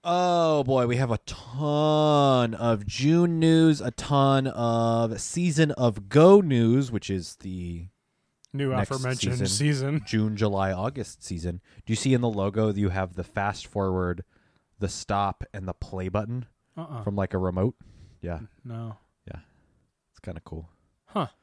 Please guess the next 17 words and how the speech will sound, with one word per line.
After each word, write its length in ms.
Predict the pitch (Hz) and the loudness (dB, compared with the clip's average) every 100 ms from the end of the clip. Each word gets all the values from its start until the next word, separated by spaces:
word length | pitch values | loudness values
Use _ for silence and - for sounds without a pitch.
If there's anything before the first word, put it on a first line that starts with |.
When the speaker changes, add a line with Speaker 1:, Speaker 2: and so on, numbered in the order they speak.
| _ _ _ _ | _ _ _ _
Speaker 1:
It's 80 | - | -12
like 120 | 92 - | -12 -8
fast 320 | 98 104 - | -6 -6 -6
forward, 480 | 104 98 95 92 92 - | -4 -2 -2 -4 -6 -6
fast 260 | 135 139 - | -2 -2 -2
forward 440 | 143 131 127 120 | 0 2 2 -2
in 240 | 117 110 101 | -6 -8 -8
Season 460 | - 123 110 101 98 | -10 -8 -6 -6 -6
of. 680 | 101 101 110 135 143 _ _ _ _ _ _ _ | -8 -6 -6 -8 -12 _ _ _ _ _ _ _
There's 120 | 101 | -8
a 20 | 104 | -6
little 160 | 104 | -6
fast 320 | - 101 92 | -4 -4 -6
forward 340 | - 98 98 101 | -6 -4 -4 -4
icon 400 | 101 - 107 101 | -6 -6 -8 -8
underneath 340 | 95 90 92 | -8 -8 -6
it. 180 | 123 123 | -6 -8